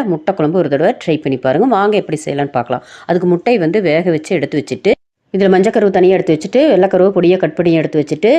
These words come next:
இது எப்படி செய்யலாம்னு பார்க்கலாம். அதுக்கு கடாயில எண்ணெய் சேர்த்து, கடுகு, கடலைப்பருப்பு, உளுந்தம்பருப்பு சேர்த்து பொரிய விட்டுட்டு, பெரிய வெங்காயம் பொடியா கட் பண்ணி சேர்த்துட்டு, கருவேப்பிலை சேர்த்துட்டு, நல்லா நிறம் மாறியதும், இதுல இஞ்சி பூண்டு பேஸ்ட் ஒரு டீஸ்பூன் சேர்த்து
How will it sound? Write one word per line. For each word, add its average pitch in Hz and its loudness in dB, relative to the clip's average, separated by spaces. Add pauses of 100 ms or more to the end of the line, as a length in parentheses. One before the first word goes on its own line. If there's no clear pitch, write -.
(400)
இது 175 0
எப்படி 170 0
செய்யலாம்னு 165 0
பார்க்கலாம். 196 0
அதுக்கு 170 -4
கடாயில 170 2
எண்ணெய் 180 2
சேர்த்து, 185 -2
கடுகு, 170 2 (220)
கடலைப்பருப்பு, 165 0
உளுந்தம்பருப்பு 165 -2
சேர்த்து 151 -4
பொரிய 165 0
விட்டுட்டு, 151 -4
பெரிய 180 2
வெங்காயம் 156 0
பொடியா 170 0
கட் - -4
பண்ணி 151 -2
சேர்த்துட்டு, 156 -4 (340)
கருவேப்பிலை 180 2
சேர்த்துட்டு, 156 -2
நல்லா 180 2
நிறம் 175 2
மாறியதும், 156 0 (280)
இதுல 170 0
இஞ்சி 190 -2
பூண்டு 175 0
பேஸ்ட் 160 -2
ஒரு 156 -4
டீஸ்பூன் 165 -4
சேர்த்து 156 -2